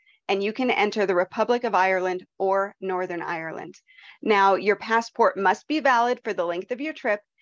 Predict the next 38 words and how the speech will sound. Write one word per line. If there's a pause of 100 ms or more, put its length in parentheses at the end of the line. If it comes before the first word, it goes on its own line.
(220)
and
you
must
also
have
at
least
one
blank
page
for
your
entry
stamp. (1300)
If
you're
visiting
from
the
United
Kingdom, (680)
you
can
actually
just
use
your
official
photo
identification
to
enter
Ireland, (360)
the
Republic, (220)
or
Northern
Ireland.